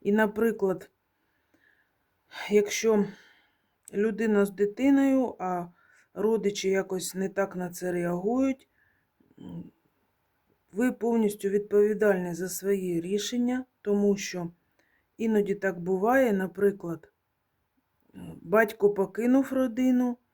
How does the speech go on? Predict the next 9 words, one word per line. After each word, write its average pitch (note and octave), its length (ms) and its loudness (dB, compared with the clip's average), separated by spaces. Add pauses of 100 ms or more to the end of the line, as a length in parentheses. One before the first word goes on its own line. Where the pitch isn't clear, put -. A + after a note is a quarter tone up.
(160)
і G3+ 100 -6
потім G3+ 380 0
ця G#3 160 2
дитина G#3 480 2
виростає, A3+ 880 0 (540)
і G#3 180 2
вона G3 460 2
візьме, F#3 540 0 (680)
е, - 20 -20